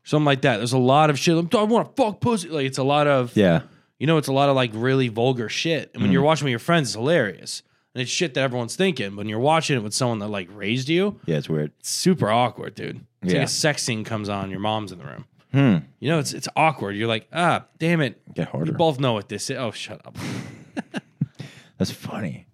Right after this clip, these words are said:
Speaker 1: It's awkward, bro.
Speaker 2: Yeah. I'm trying to think if I've, no, I've never watched anything weird like that
Speaker 1: I
Speaker 2: with my parents.
Speaker 1: apologized to her.
Speaker 2: Oh, you did?
Speaker 1: <laughs> Yeah.
Speaker 2: I didn't apologize to my mom. I was like, "Hey, you asked for this."
Speaker 1: I apologized. I was just like, "Yeah, that, this wasn't for you." I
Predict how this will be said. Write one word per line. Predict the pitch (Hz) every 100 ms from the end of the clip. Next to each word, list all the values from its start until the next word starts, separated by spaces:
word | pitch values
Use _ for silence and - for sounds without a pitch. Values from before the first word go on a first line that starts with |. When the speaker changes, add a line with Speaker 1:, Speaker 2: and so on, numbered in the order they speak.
| _ _ _ _ -
Speaker 1:
It's | -
awkward, | 127 160 160 101 80
bro. | 85 82 -
Speaker 2:
Yeah. | 104 92 87 80 - - _ _ _ _ _ _
I'm | -
trying | 151
to | 139
think | 110 95
if |
I've, | 90 85 76 - _ _ _ _ _ - _ _ _ _
no, | 117 120 127 131
I've | 131
never | 165 135
watched | 110 107
anything | 98 90 80
weird | 80 85 78
like | 76
that | 76
Speaker 1:
I | 151
Speaker 2:
with | 147
my | -
parents. | 82 78
Speaker 1:
apologized | 87 85 -
to |
her. | 90 90 _ _ - - _ - -
Speaker 2:
Oh, | 101
you | 87
did? | 87 104 - -
Speaker 1:
<laughs> | 110
Yeah. | 117 120 95 _ -
Speaker 2:
I | 95
didn't | 76 80
apologize | 78 73 73 -
to |
my | 76
mom. | 73 78 82
I |
was | 71
like, | 71 _
"Hey, | -
you | 92 95
asked | 87 95
for | -
this." | 69 69 - _
Speaker 1:
I | 101 117
apologized. | 110 104 113 117 92 92 -
I | - 113
was | 120 113
just | -
like, | 120
"Yeah, | 135 139
that, | 131 123
this | 127 -
wasn't | 135 123 117
for | 117
you." |
I | 117